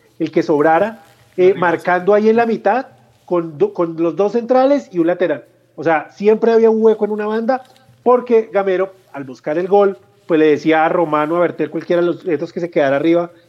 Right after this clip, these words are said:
Speaker 1: casi de puntero. O sea, era muy, muy difícil con, con los diez hombres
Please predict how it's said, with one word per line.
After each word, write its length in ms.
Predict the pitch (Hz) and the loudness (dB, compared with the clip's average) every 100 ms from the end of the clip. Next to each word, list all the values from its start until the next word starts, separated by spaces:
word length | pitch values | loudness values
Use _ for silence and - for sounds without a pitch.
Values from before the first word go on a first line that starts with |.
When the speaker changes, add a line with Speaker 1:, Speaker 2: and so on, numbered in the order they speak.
| _ | _
Speaker 1:
casi 220 | 165 185 | -2 0
de 60 | 180 | 0
puntero. 420 | 180 139 185 175 | -2 -2 0 0
O 40 | 127 | 0
sea, 200 | 127 - _ _ | -6 -10 _ _
era 260 | 135 165 170 | -2 0 0
muy, 540 | 180 208 240 247 226 - 160 | 0 2 4 2 -2 -14 -8
muy 320 | 180 214 202 | -2 0 0
difícil 600 | 208 - 220 214 233 226 _ _ _ | -4 -4 -4 -4 -8 -12 _ _ _
con, 840 | - 170 170 156 156 156 143 139 127 _ | -2 2 2 -2 -8 -10 -10 -14 -16 _
con 240 | 160 151 | -4 -2
los 140 | 147 135 | -2 -2
diez 180 | 156 | 0
hombres 440 | 190 208 214 214 | 0 2 0 -2